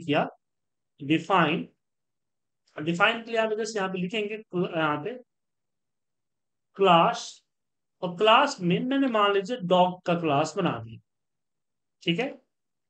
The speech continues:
अब यहाँ पे हम function define कर रहे हैं कि diff, और यहाँ पे bracket नि-, अ, इनिट, अ, init कर रहे हैं, init self,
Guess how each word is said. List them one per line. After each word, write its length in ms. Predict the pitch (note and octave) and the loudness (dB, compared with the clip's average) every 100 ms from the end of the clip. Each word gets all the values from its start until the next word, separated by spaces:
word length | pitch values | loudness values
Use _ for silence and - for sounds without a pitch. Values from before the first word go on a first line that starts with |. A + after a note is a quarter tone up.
| _ - | _ 0
अब 180 | A#3+ - | 0 0
यहाँ 300 | G3 G#3+ B3+ | 0 2 2
पे 120 | C4 | 0
हम 120 | C4 B3 | -2 -2
function 460 | G#3 G3 F#3+ B3+ | -2 -2 -2 -4
define 400 | A#3 A3+ G3+ G3+ | -2 0 0 0
कर 160 | F#3+ F3 | 0 0
रहे 100 | F#3 | 0
हैं 140 | G3+ | -2
कि 80 | G#3 | -4
diff, 340 | E3+ G3+ C4+ - _ _ _ _ _ _ _ F3 | -2 -2 -2 -10 _ _ _ _ _ _ _ -2
और 180 | G3 - | -2 -2
यहाँ 280 | E3+ F#3 F#3 | 2 2 2
पे 280 | B3 C#4 B3+ _ _ _ _ _ _ _ _ _ _ | -2 -6 -8 _ _ _ _ _ _ _ _ _ _
bracket 600 | D3 E3+ F#3+ G3 B3 C4 - _ _ _ _ _ _ _ _ _ _ _ _ _ _ _ _ F3 | -2 2 2 0 -4 -6 -8 _ _ _ _ _ _ _ _ _ _ _ _ _ _ _ _ 0
नि-, 300 | F3+ - E3 | 0 0 -4
अ, 340 | C#3+ C3+ C#3 | -2 -4 -2
इनिट, 260 | F3+ G3 F3+ | 0 0 0
अ, 640 | A#3 B3 G#3+ E3+ D#3+ E3+ - | -4 -2 2 4 4 -2 -2
init 300 | G3+ B3 - | 0 -2 0
कर 140 | F3+ | 2
रहे 140 | D#3+ F3 | 2 0
हैं, 220 | - - _ _ _ _ _ _ _ _ E3+ | -2 -12 _ _ _ _ _ _ _ _ 0
init 300 | F3+ C4+ - | 2 0 -6
self, 540 | - - F3 C3+ | -8 2 4 4